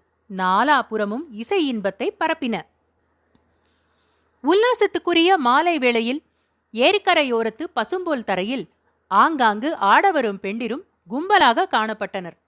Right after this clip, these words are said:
சிலர் ஏகாந்தமாக புல்தரையில் சாய்ந்து கொண்டு பகற்கனவு கண்டு கவிதை புனைந்து கொண்டிருந்தனர். சிலர் கூட்டமாக உட்கார்ந்து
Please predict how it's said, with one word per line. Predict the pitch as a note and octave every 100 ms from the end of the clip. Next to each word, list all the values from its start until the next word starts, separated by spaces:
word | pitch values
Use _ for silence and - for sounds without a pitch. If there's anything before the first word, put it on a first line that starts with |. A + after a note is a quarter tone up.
| _ _ _ _ _ _
சிலர் | - E4+ F4 A#3+ G#3+ _ -
ஏகாந்தமாக | G3 B3 F4 G4+ F#4 D#4 C4+ C#4 G#4 -
புல்தரையில் | D#4 F4+ F#4 C#4+ A3+
சாய்ந்து | - G#3+ D4+ D#4+
கொண்டு | A3 G3+ A#3 - _ _ -
பகற்கனவு | A3 E4+ G#4 G4+ D#4 B3
கண்டு | A#3 A#3 C#4+ G#4+ _
கவிதை | - C#4 F#4 F4
புனைந்து | B3+ A3+ A3
கொண்டிருந்தனர். | G#3+ G#3 G3+ G3 F#3 F3+ D#3+ _ _ _ _ _
சிலர் | - G#3+ G3 D#4+ _ _ _
கூட்டமாக | E4 A#4 F4+ D#4 B3 G#3
உட்கார்ந்து | F3 - B3+ C4+ D4+ G#3 A#3+